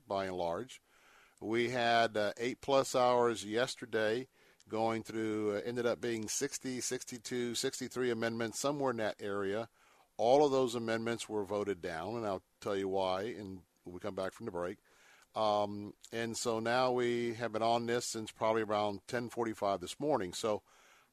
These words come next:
um, to tell you how exciting it is for your, uh, talk show host, as well as, uh, the president here of the Florida Ethics and Religious Liberty Commission, this is, uh, this is what, uh,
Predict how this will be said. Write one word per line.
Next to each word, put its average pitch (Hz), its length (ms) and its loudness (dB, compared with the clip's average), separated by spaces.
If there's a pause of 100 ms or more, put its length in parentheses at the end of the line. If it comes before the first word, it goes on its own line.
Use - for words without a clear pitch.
(120)
um, 98 640 -2 (360)
to 113 100 -8
tell 139 160 2
you 127 120 4
how 127 160 4
exciting 131 540 0
it 123 120 -2
is 120 320 2
for 117 680 4
your, 120 600 4
uh, 107 140 4
talk 135 260 2
show 123 220 2
host, 120 380 0 (440)
as 98 240 0
well 120 320 4
as, 107 340 2
uh, 101 340 0
the 104 100 -4
president 120 640 0
here 120 420 -2
of 120 140 -4
the 101 100 -2
Florida 113 440 0
Ethics 117 480 -4 (320)
and 107 220 -4
Religious 107 260 -2
Liberty 123 240 -2
Commission, 110 500 -4 (380)
this 110 460 -2
is, 120 440 -2
uh, 110 360 2
this 110 220 -4
is 117 180 -4
what, 117 280 0 (100)
uh, 110 280 0